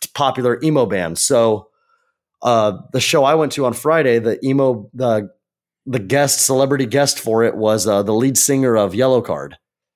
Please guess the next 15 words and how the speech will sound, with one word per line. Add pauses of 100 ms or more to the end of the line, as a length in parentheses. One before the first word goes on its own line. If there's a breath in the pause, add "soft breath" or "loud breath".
(120)
So,
pretty
well-known
guy.
Yellowcard's
a
well-known
band,
and (880)
he's
a
well-known,
uh,
person.
So